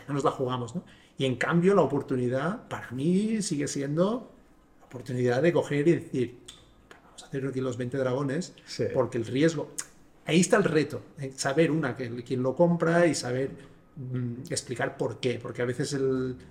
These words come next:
Speaker 1: los dragones tienen sentido y a veces no tienen sentido, y también hay muchas campañas que se han hecho que no tenían ningún sentido, y hay veces que se han hecho y, y, y han tenido un impacto, ¿no? Encontrar ese equilibrio,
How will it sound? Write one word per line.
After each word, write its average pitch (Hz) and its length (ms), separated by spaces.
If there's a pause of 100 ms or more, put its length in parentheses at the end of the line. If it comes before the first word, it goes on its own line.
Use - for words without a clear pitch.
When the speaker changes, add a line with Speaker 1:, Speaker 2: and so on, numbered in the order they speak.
(180)
Speaker 1:
los 120 120
dragones 131 340
tienen 139 140
sentido 135 200
y - 20
a - 20
veces 127 220
no 127 80
tienen 123 220
sentido, 127 440
y 135 60
también 117 280
hay 123 80
muchas 123 360
campañas 123 340
que 110 120
se 110 80
han 117 100
hecho 120 240
que 113 100
no 123 140
tenían 127 340
ningún 131 220
sentido, 143 400 (480)
y 123 120
hay 117 100
veces 117 280
que 135 100
se 123 80
han 120 100
hecho 123 220
y, 147 60 (240)
y, 135 180
y 117 220
han 110 80
tenido 127 260
un 143 80
impacto, 120 420
¿no? 139 160
Encontrar 147 440
ese 175 180
equilibrio, 156 560